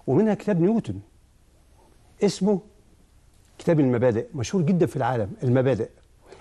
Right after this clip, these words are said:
المبادئ الرياضية للفلسفة الطبيعية، ولذلك نيوتن بي-، بيصنف على إنه أعظم عالم عاش على سطح الكوكب.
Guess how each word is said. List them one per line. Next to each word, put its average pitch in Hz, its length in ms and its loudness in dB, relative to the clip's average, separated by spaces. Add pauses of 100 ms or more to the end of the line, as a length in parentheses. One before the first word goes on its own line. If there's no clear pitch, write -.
(140)
المبادئ 131 560 2
الرياضية 135 760 0 (380)
للفلسفة 135 480 -4
الطبيعية، 104 460 -4 (300)
ولذلك 123 400 0
نيوتن 175 240 -2
بي-، 117 160 -2 (300)
بيصنف 131 440 0
على 143 100 0
إنه 165 220 2
أعظم 147 500 -2
عالم 175 540 0
عاش 151 200 -4
على 127 80 -2
سطح - 180 -6
الكوكب. 120 360 -4